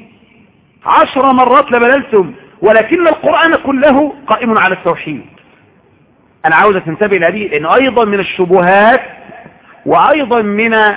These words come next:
أساليب الانحراف أن تظن أنك في حاجة إلى جديد في كل مسألة،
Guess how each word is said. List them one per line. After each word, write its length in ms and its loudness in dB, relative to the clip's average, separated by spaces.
أساليب 760 0
الانحراف 920 2
أن 180 -2
تظن 400 -4
أنك 320 -2
في 160 -4
حاجة 420 0
إلى 520 0
جديد 760 -2
في 200 -2
كل 760 0
مسألة، 680 -6